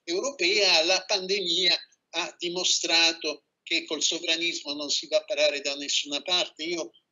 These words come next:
mi chiedo dove sarebbe l'Italia, eh, se fosse stata sola, eh, di fronte a questa crisi, eh, pandemica, se non avesse, non potesse utilizzare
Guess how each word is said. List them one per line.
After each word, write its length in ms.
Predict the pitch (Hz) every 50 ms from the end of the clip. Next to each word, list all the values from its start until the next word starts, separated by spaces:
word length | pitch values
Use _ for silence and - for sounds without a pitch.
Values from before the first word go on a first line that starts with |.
| _ _
mi 120 | 151 156
chiedo 440 | - - - 185 185 180 - 156 151
dove 260 | 147 175 180 170 165
sarebbe 500 | - - 185 165 180 214 202 196 135 147
l'Italia, 760 | 139 135 139 135 - 165 139 123 131 127 123 135 139 135 131 - _ _ _ _ _ -
eh, 120 | 131 131 127
se 300 | - - - 165 160 151
fosse 360 | - - 151 - - - 139
stata 460 | - - - 156 156 151 - 139 143
sola, 640 | - - - - 208 185 165 151 143 135 131 135 131 - _ _ _ _ _ _
eh, 600 | _ 135 135 139 135 135 135 135 135 127 - - _
di 120 | _ - 139
fronte 580 | - - 160 165 170 165 147 - - - 139
a 100 | 131 135
questa 300 | 135 151 135 - - 139
crisi, 480 | 135 - 143 143 135 - - 143 135 135 - - - _ _
eh, 180 | 147 139 135 -
pandemica, 760 | - 147 147 147 147 151 143 135 127 127 127 127 127 143 160
se 280 | - - - 185 185
non 300 | 175 165 160 160 160 165 160
avesse, 460 | 151 143 143 180 170 - - - -
non 180 | - 143 156 151
potesse 640 | - 165 160 - 214 196 - - - - 156 135 - - - - - _
utilizzare 1000 | - - - - 170 175 175 170 170 - 190 175 160 165 160 156 151 156 151